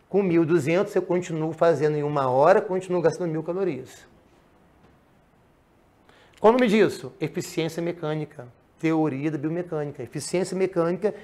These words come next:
é quando eu faço a mesma coisa com o melhor desempenho fisiológico. Como é que estão esses pra musculação?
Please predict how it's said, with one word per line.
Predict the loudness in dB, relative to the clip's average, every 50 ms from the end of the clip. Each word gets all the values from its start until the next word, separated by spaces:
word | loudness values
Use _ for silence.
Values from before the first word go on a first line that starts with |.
| -18 -10 -6
é | -6
quando | 0 0 2 2
eu | 2
faço | 4 2 2 2 2 0
a | 0 0
mesma | -2 -4 0 2 2 2 2 2 0 0 0
coisa | 2 4 4 4 4 6 4 4 4 2 -2 -6 -12 -20 -20 -20 _ -20 _ -8
com | -4 -2
o | -2 2
melhor | 2 2 2 4 4 4 4 4 4
desempenho | 0 -2 -4 -4 -4 -4 -2 -2 -4 -4 -4 -6 -8 -10 -12 -18 _ _ _ _ _ _ _ _ _ _ _ _ _ _ _
fisiológico. | _ -6 -6 -4 -2 -2 -2 -2 -2 -2 -2 -6 -10 -16 -20 -20 _ _ _ _ _ _ _ _ _ _ _ _ _ _ _ _ _ _ _ _ _ _ _ _ _ _ _ _ _ _ _ _ _ _ _
Como | -2 0 2
é | 2 2
que | 0
estão | 0 2 4 6
esses | 6 8 8
pra | 6
musculação? | 4 4 2 4 8 8 8 8 8 6 2 2 2 -2 -8